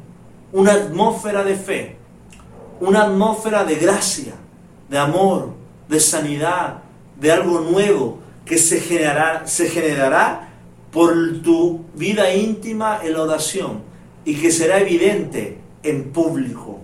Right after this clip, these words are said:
¿Cuántos lo reciben? Amén. Tu vida íntima será reflejada cuando tú prediques a alguien. El lugar se llenará de su gloria.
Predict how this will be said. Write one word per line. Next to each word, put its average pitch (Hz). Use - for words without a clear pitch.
¿Cuántos 135
lo 151
reciben? 113
Amén. 131
Tu 175
vida 233
íntima 160
será 180
reflejada 165
cuando 147
tú 190
prediques 165
a 156
alguien. 123
El 170
lugar 175
se 202
llenará 175
de 196
su 175
gloria. 175